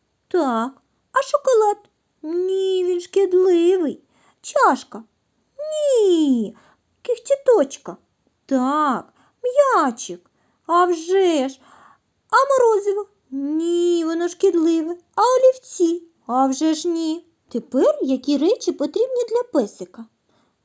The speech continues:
Нашийник. Так. Цукерки? Ні. Чай? Ні. Лежак? Так. Капелюх? Ні.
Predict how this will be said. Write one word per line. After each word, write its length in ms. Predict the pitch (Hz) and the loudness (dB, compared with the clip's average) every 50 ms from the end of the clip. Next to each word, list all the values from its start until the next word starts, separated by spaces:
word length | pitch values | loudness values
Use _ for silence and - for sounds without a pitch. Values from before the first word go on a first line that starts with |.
| _ - | _ -6
Нашийник. 840 | 587 622 740 - - - 339 320 302 294 294 285 285 302 302 - _ _ _ _ _ _ _ _ _ _ _ - | -6 -6 -4 -6 -4 -2 0 0 0 0 -2 -4 -8 -10 -12 -16 _ _ _ _ _ _ _ _ _ _ _ -6
Так. 580 | 285 285 269 262 262 254 254 254 254 254 _ _ _ _ _ | -4 -2 0 0 0 0 0 -2 -4 -6 _ _ _ _ _
Цукерки? 1080 | - - - 311 349 349 349 - - 320 311 302 302 302 294 302 - - 311 320 330 330 | -18 -8 -2 0 0 0 0 0 0 2 2 2 2 2 0 -2 -4 -4 -2 -2 -2 -2
Ні. 1040 | 349 359 359 349 339 330 311 294 285 277 277 277 285 311 330 330 302 240 180 - _ _ _ _ _ _ _ _ _ | -2 -2 -2 -2 -2 -2 -2 -2 0 0 0 0 0 -2 -2 -2 -2 -4 -4 -6 _ _ _ _ _ _ _ _ _
Чай? 440 | - - - 539 427 320 220 185 190 - _ _ _ _ _ _ _ _ _ _ _ _ - | -6 -2 0 2 2 2 0 -2 -6 -14 _ _ _ _ _ _ _ _ _ _ _ _ -10
Ні. 720 | 403 494 571 587 587 554 440 359 311 247 190 175 190 - _ _ _ _ _ | -8 -6 -4 -2 -2 0 0 0 0 0 -2 -4 -10 -16 _ _ _ _ _
Лежак? 640 | - 508 622 640 622 523 427 311 247 196 190 - _ _ _ _ _ _ _ _ _ _ | 2 4 4 4 2 0 -2 0 0 -2 -6 -10 _ _ _ _ _ _ _ _ _ _
Так. 800 | - 311 311 285 262 247 220 214 208 208 208 233 262 294 - _ _ _ _ _ _ _ _ - | -2 0 2 2 2 0 0 -2 -2 -2 -2 -4 -4 -6 -8 _ _ _ _ _ _ _ _ -6
Капелюх? 720 | - 571 587 - 640 640 587 494 359 269 - - - _ _ _ _ _ _ _ _ _ _ _ - | -4 0 2 2 4 4 4 4 2 2 0 -6 -12 _ _ _ _ _ _ _ _ _ _ _ -12
Ні. 760 | 587 605 622 622 605 571 494 415 359 311 269 233 196 185 - | -10 -8 -6 -4 -2 -2 0 0 2 2 0 0 -2 -4 -10